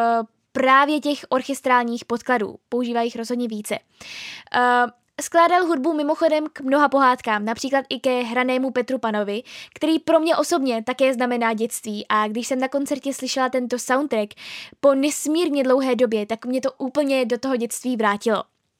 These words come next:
Nejdříve se ale vrátíme k Batmanovské trilogii, což je teda Batman začíná, Temný rytíř a Temný rytíř, eh, povstal,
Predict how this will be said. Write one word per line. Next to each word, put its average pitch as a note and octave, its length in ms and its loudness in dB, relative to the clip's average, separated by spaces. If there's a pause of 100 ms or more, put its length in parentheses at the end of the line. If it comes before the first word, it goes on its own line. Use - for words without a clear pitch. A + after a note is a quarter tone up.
(680)
Nejdříve D#4 500 2
se D#4 100 4
ale D#4 140 8
vrátíme C#4 420 0
k B3 40 -10
Batmanovské A#3+ 560 -4
trilogii, A3 520 -2 (300)
což C#4+ 160 -4
je D4 80 -2
teda A#3+ 240 0 (160)
Batman E4+ 280 -2
začíná, D4+ 540 2 (140)
Temný D4 280 0
rytíř C4 440 -4 (100)
a A#3 300 6
Temný A#3+ 480 -2
rytíř, A3+ 560 -6 (520)
eh, A3+ 60 -2 (1300)
povstal, - 480 0